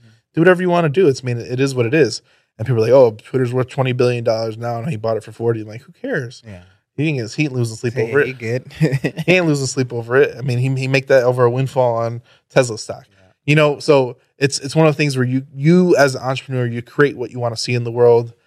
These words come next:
Speaker 1: and getting to a point where you wanna do that, and you find your passion and what you really love doing, and just dig in, man, because your gift that God gave you is what you harness that and you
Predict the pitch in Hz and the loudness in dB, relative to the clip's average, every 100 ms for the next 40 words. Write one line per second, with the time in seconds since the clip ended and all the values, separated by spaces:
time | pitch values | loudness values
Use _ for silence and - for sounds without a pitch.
0 | _ _ - 120 113 107 110 135 135 123 | _ _ 0 0 0 -4 -2 0 0 -4
1 | 123 110 120 113 117 113 110 110 110 107 | -8 -6 -8 -6 -6 -6 -6 -6 -4 -2
2 | 113 117 110 _ 117 - 135 127 120 - | -4 -8 -10 _ -14 -4 -2 -2 -2 -2
3 | 113 - 123 107 107 104 113 117 117 117 | -2 -4 -8 -10 -12 -12 -10 -6 -6 -4
4 | 113 113 113 117 123 139 160 160 _ _ | -2 -2 -2 -4 0 0 -2 -6 _ _
5 | _ - 120 110 110 117 _ 123 127 127 | _ -4 -2 -2 -6 -8 _ -2 0 2
6 | 127 120 110 104 107 117 104 - _ _ | -2 -4 -8 -10 -4 -2 -2 -6 _ _
7 | _ _ 123 147 160 156 143 120 139 139 | _ _ 6 8 8 6 2 -6 0 0
8 | - 117 110 120 120 117 117 120 123 131 | 0 -6 -2 2 2 0 -2 -2 0 2
9 | 139 143 143 _ _ 123 113 110 113 113 | 2 0 -8 _ _ 0 0 -2 2 2
10 | 110 - _ _ _ _ _ _ _ _ | 2 -6 _ _ _ _ _ _ _ _
11 | _ _ _ 131 131 123 - 131 131 - | _ _ _ 0 4 4 2 -2 -2 -2
12 | 131 120 117 117 113 113 107 | 2 2 2 -6 -12 -14 -18